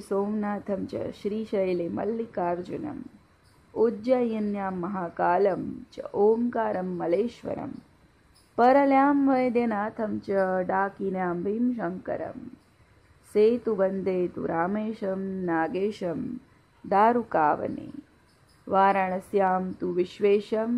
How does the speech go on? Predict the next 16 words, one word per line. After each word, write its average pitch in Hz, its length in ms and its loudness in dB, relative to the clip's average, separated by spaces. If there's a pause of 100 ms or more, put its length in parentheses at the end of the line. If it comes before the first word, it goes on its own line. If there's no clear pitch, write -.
(240)
ત્રંબકમ 175 640 -2 (100)
ગૌતમી - 680 -2
તટે, - 380 -6 (840)
હિમાલયે 269 760 4
તુ 240 160 -6
કેદારમ 202 800 2 (220)
દૃશ્મેશમ 208 800 -4
ચ - 280 -4
શિવાલયે, - 760 -2 (720)
એતાની 220 680 0
જ્યોતિર્લિંગાની 180 1200 2 (540)
સાયં 220 580 4
પ્રાતઃ 165 400 0 (180)
પઠે 208 360 -4 (140)
નર, 202 300 -4 (800)
સપ્ત 247 420 0